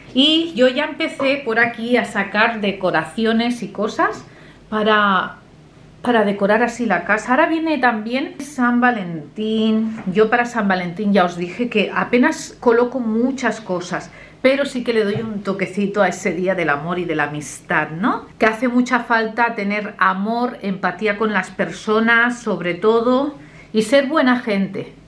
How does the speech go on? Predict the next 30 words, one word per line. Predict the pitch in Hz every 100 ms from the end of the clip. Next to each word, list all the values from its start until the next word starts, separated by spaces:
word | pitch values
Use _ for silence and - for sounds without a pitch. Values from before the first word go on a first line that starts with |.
| - - -
Tienes | 240 269
que | 277
ser | 254 247
buena | 226 247 247
persona | 247 247 240 233
para | 196 -
que | 175
te | 185
vengan | 190 214 202
cosas | 202 202 196 185
buenas. | 165 165 139 143 - - - - - -
A | 214
nosotros | 214 302 320
nos | 294 269
pasan | 196 - 254
cosas | 262 262 262
siempre | - 262 240 233
muy | 220 247 269
buenas | 240 233 233 339 466
y | -
yo | 214
siempre | 247 262 254
digo | 233 247 240
que | 226
es | 247 - - -
porque | 226 208 220
somos | 214 220 240 185
buena | 190 190
gente. | 196 320 339 - 190 202
<laughs> | 262